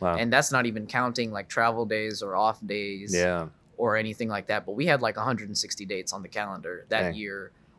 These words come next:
Speaker 2: plus travel, plus, like, you know,
Speaker 1: Yeah.
Speaker 2: in, like, recording days. There were, there were, like, a few weeks that we,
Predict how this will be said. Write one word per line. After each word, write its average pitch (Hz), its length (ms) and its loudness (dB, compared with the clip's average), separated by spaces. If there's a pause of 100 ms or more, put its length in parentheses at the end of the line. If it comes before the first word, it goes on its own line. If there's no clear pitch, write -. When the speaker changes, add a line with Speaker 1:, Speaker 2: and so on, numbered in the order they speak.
(160)
Speaker 2:
plus 110 600 2
travel, 104 760 -2
plus, 101 500 -4
like, 95 220 -4 (140)
you 98 100 -12
know, 87 80 -6
Speaker 1:
Yeah. 82 120 2
Speaker 2:
in, 104 220 -6
like, 104 280 -4
recording 113 520 0
days. 107 300 -2
There 110 100 -2
were, 107 140 -4
there 113 180 -2
were, 113 80 0
like, 107 240 -2
a 104 60 -2
few 123 240 -4
weeks 120 340 0
that 107 140 0
we, 107 220 -6